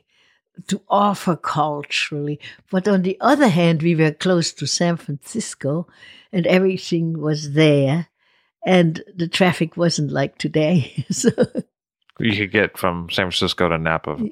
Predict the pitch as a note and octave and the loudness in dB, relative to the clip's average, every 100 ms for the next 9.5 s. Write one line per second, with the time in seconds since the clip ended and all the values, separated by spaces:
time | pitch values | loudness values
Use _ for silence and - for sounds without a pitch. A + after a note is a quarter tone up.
0 | - A3 - F#2+ E2 - - E2 D#2 - | -8 -6 -2 -2 0 -2 -2 -2 -2 -4
1 | D#2 D#2+ D2+ - F3+ F3 F3 - - D3+ | -4 -2 -2 0 0 2 2 0 -6 -4
2 | D#3 E3+ F3 F3 D#3 D3 D#3 D3 C#3+ C#3 | -2 0 2 0 0 0 0 -2 -4 -6
3 | - - - - _ - D3 - D3 E3 | -10 -20 -20 -20 _ -6 -6 -4 0 2
4 | F3 E3+ D#3 D3 D3+ D3 D3 D3+ C#3+ - | 4 6 4 0 -2 0 0 0 -2 -6
5 | D#3+ - F#3 E3+ D#3+ D3+ D3 - _ _ | -12 -6 -2 -2 -2 -4 -4 -8 _ _
6 | _ _ _ - D3+ - D#3+ D#3 F#3 F3 | _ _ _ -6 -6 -4 -4 0 2 0
7 | D3+ D3 E3 D3 _ _ _ - - _ | 0 -2 -4 -8 _ _ _ -20 -20 _
8 | _ _ - B3 E3 - - - D#3 - | _ _ -6 -4 -6 -10 -6 0 0 0
9 | - _ _ D#3 A#2 | -10 _ _ 0 0